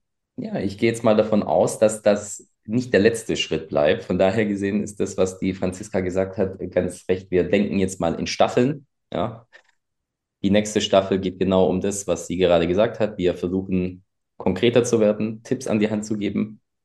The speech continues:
Und ja, ich hoffe, es eu-, äh, es gefällt euch dann genauso. Und, ähm,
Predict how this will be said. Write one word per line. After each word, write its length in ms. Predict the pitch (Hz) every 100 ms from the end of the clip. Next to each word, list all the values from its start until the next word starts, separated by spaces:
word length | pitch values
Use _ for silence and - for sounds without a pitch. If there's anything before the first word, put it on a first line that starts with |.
| _ _ _ _
Und 260 | - 107 110
ja, 260 | 147 98 92
ich 300 | - 98 95
hoffe, 140 | 117 -
es 80 | -
eu-, 60 | 101 -
äh, 260 | 98 104
es 140 | 98 -
gefällt 280 | 101 107
euch 140 | - 98
dann 140 | 95
genauso. 520 | 92 85 95 117 160
Und, 380 | 147 110 117 117
ähm, 580 | 117 117 120 127 135 -